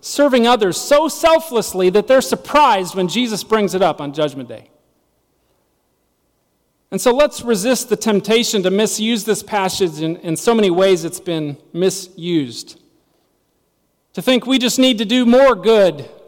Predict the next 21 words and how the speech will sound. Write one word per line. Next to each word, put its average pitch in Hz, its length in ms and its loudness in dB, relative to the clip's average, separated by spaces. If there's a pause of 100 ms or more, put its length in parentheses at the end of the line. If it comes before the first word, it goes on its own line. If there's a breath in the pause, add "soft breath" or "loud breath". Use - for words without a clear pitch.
(460)
to 220 140 -2
maybe, 220 580 0
uh, 165 280 -4 (180)
earn 269 180 4
a 220 80 -2
spot 202 480 2
on 190 160 0
the 180 80 0
right 185 260 0
team. 147 520 -2 (2000)
This - 120 -20
passage 240 440 -2
is 196 120 -2
about 202 260 0
living 247 520 2
out 247 380 2
our 202 160 2
salvation, 143 720 -2
not 156 180 -6
earning 143 300 -6
it. - 240 -18